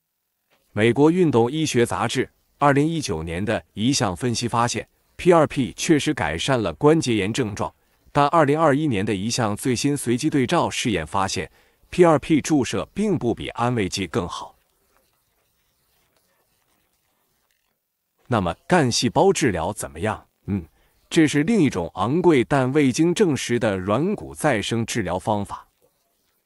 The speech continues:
最近的系统评价发现，干细胞确实改善了关节炎患者的症状，但并没有显著改变关节内的软骨结构。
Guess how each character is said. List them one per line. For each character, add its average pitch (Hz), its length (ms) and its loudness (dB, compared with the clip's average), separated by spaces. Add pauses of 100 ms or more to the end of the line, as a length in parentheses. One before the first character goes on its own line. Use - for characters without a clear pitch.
(240)
最 151 260 6
近 151 160 4
的 120 120 2
系 131 180 -2
统 92 180 -4
评 110 200 -6
价 110 160 -2
发 110 240 0
现， - 200 -6 (460)
干 147 240 4
细 120 160 -2
胞 123 280 4
确 165 300 2
实 139 160 -2
改 87 280 -4
善 120 220 0
了 82 120 -2
关 151 260 4
节 127 160 0
炎 113 160 0
患 120 320 2
者 65 160 -10
的 76 80 -12
症 90 280 -2
状， - 200 -6 (440)
但 117 240 0
并 220 260 0
没 127 120 4
有 120 120 2
显 85 340 -4
著 143 160 0
改 71 280 -6
变 92 220 -4
关 156 260 2
节 95 180 -4
内 95 180 -2
的 73 140 -10
软 87 300 -4
骨 - 180 -14
结 78 220 -8
构。 101 220 -8